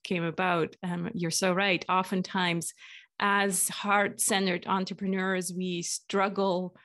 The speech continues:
with the selling part, right? We're like, "Oh, I have this amazing product or service," but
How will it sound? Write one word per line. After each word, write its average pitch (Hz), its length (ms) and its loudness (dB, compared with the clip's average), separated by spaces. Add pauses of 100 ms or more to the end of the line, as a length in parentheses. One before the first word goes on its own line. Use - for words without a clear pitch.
(220)
with 185 200 0
the 180 80 -2
selling 180 520 2
part, 156 460 -2
right? 180 300 -2
We're 180 200 -2
like, 175 260 -2
"Oh, 196 200 0
I 185 40 -2
have 208 340 -4
this 202 280 -2
amazing 196 600 -2 (140)
product 254 580 4
or 180 80 -4
service," 220 680 0 (560)
but 196 400 2